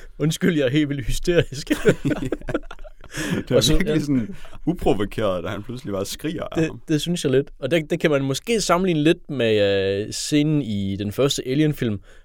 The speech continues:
Speaker 1: hvor Ripley ikke vil lukke de der ind, øh, efter de har været ude på planeten og få en facehugger i fjeset på, øh,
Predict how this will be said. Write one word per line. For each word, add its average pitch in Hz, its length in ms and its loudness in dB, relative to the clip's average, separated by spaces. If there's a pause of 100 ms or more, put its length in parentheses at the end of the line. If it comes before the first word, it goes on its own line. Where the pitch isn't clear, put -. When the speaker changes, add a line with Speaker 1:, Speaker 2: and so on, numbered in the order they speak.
(100)
Speaker 1:
hvor 113 140 -4
Ripley 139 280 0
ikke 147 140 0
vil 127 100 -2
lukke 117 200 4
de 139 60 2
der 127 120 4
ind, 147 200 4 (180)
øh, 110 60 0 (420)
efter 117 240 -2
de 107 60 -2
har 104 80 0
været 104 160 2
ude 113 160 2
på 113 140 -6
planeten 107 340 0
og 98 80 -2
få 107 100 -2
en 104 120 -2
facehugger 113 460 -2
i 95 100 0
fjeset 107 420 -4
på, 90 280 -4
øh, 90 140 -8